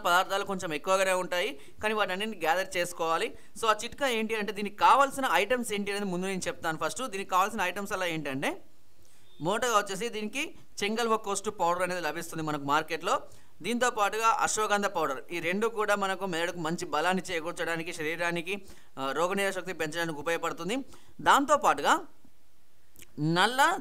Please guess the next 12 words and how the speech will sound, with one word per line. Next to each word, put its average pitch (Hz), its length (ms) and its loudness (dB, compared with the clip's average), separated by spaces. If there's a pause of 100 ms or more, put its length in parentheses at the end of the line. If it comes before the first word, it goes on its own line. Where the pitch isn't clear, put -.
(120)
జీలకర్ర, 165 380 -2 (200)
మనం 160 200 2
చూస్తున్న 190 300 -2
ఇప్పుడు 233 200 0
నల్ల 180 200 4
జీలకర్ర. 139 300 -2 (360)
So 180 60 2 (240)
ఇవి 185 140 4
కూడా 214 140 2
మనకు 196 240 2
మార్కెట్లో 180 380 2
అవైలబుల్గానే 175 500 0